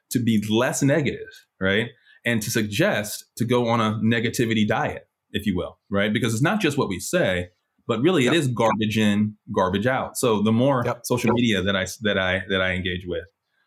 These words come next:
Speaker 1: um, the, probably the more, more negative I'm probably going to be. The more news that I watch on a given day, week, month, quarter, the po-, the more negative I'm probably gonna be,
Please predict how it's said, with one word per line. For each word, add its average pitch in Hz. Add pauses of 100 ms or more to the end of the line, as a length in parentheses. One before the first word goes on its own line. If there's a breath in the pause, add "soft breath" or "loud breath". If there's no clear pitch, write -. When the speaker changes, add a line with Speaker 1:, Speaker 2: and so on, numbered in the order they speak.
(100)
Speaker 1:
um, 92 (160)
the, 107
probably 113
the 107
more, 104
more 101
negative 95
I'm 92
probably 98
going 87
to 90
be. 101 (240)
The 98
more 113
news 135
that 104
I 98
watch 92
on 98
a 90
given 95
day, 92
week, 95
month, 92 (260)
quarter, 98 (240 soft breath)
the 101
po-, -
the 107
more 104
negative 101
I'm 92
probably 135
gonna 90
be, 92